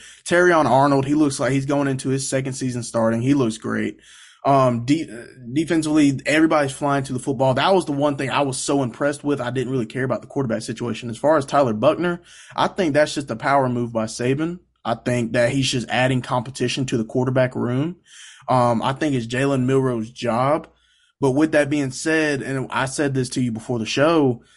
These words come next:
we watched Saban transition for a couple years into getting a dynamic thrower of the football at quarterback. We saw, we saw it with Jalen Hurts. We've seen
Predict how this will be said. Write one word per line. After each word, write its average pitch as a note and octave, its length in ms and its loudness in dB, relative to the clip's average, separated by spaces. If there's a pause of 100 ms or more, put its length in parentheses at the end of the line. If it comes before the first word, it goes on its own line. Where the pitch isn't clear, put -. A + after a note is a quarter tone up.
(320)
we D#3 160 4
watched F3 360 2
Saban E3+ 460 0
transition C3 680 -4
for A2+ 160 -6
a A2+ 60 -4
couple A2+ 280 -2
years A2+ 300 4
into A2+ 380 0
getting C3+ 380 0
a A#2 120 -2
dynamic A#2+ 840 -2 (440)
thrower C3 400 2
of A#2 80 -2
the A2+ 80 -4
football A2 640 -4 (100)
at B2 180 2
quarterback. D#3 500 0 (260)
We C#3 80 2
saw, D#3 480 6
we C#3 140 0
saw E3+ 240 4
it E3+ 60 4
with D3 120 2
Jalen C3 240 0
Hurts. A2 400 -6
We've B2+ 160 0
seen D#3+ 600 2